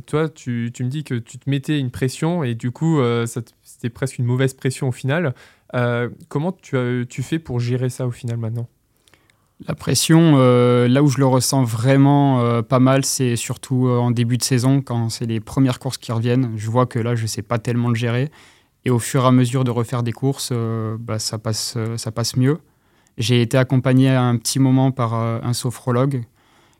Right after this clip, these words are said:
Speaker 2: qui me faisait faire des exercices de respiration, notamment visualisation. Donc ça, ça m'avait quand même pas mal débloqué.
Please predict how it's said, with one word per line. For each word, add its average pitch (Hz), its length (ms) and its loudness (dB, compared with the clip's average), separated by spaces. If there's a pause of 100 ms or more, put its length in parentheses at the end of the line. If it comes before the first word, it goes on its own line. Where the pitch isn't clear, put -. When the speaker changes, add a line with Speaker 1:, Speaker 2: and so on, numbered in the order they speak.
Speaker 2:
qui - 100 -6
me 110 40 -2
faisait 117 180 -4
faire 117 120 -2
des 113 140 -2
exercices 117 340 -2
de 120 80 -4
respiration, 113 680 -4
notamment 113 560 -2
visualisation. 110 840 -2
Donc 113 160 -4
ça, 131 80 -6
ça 123 140 -6
m'avait 110 220 -4
quand 113 120 -6
même 120 300 -2
pas 120 120 -2
mal 117 220 0
débloqué. 117 500 0